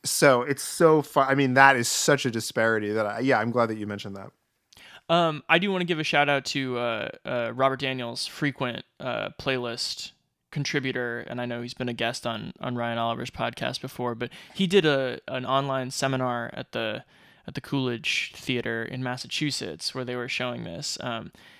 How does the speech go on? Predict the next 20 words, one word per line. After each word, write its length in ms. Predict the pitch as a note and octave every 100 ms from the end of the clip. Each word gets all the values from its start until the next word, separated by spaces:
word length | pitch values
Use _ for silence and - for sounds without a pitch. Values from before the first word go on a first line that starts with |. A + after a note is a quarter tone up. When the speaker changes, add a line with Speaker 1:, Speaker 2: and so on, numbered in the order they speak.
| _
Speaker 2:
and 140 | D3 C#3
he 160 | E3+
very 340 | D#3+ C3+ D3+ C#3+
wisely 520 | B2+ B2 B2+ C3 A#2+
was 200 | A#2 A#2
like, 360 | A#2+ G2+ - - _ _ _ _ _ _
he 200 | - G3
didn't 200 | G3+ F3
say 120 | E3 D3+
this 200 | D3+ -
part 260 | C#3+ B2+
exactly, 440 | B2 C3 A2+ - B2
but 260 | B2 B2 - - _
even 240 | F#3+ G3
if 200 | E3 C3+
Burnett 640 | - D3 D3 E3 D#3 C3+ - _
did 140 | - C#3+
not 320 | D3 C#3+ C3+
have 460 | C#3 C#3 C3+ B2+ -
the 180 | B2+